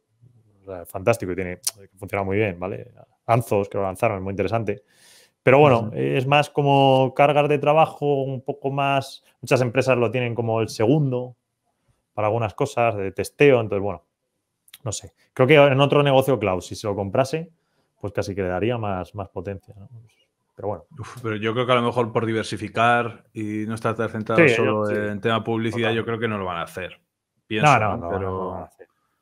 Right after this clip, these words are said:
Speaker 1: No lo van a
Speaker 2: No, si
Speaker 1: hacer
Speaker 2: no
Speaker 1: y ellos están contentos y a ver, que, o sea, que va bien el negocio, enti-, entiéndase. Pero,
Speaker 2: Ujú.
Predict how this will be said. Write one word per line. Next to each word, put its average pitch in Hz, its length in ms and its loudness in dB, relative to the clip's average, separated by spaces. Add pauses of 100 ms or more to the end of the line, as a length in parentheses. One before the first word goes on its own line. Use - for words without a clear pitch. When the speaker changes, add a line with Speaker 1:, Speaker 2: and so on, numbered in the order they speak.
(420)
Speaker 1:
No 113 100 0
lo 107 60 2
van 98 120 2
a - 20 0
Speaker 2:
No, 107 60 0
si 107 100 2
Speaker 1:
hacer 110 140 6
Speaker 2:
no 95 100 2
Speaker 1:
y 95 140 2
ellos 101 180 -2
están 98 200 -8
contentos 98 640 -2
y 98 40 -6
a 87 60 -4
ver, 92 140 -2
que, - 100 -14 (180)
o - 60 -16
sea, 92 100 -10
que 85 80 -10
va 85 120 -4
bien 98 200 0
el 85 80 -10
negocio, 85 340 -8
enti-, 82 220 -16
entiéndase. 95 640 -8 (460)
Pero, 92 560 0
Speaker 2:
Ujú. 95 200 -8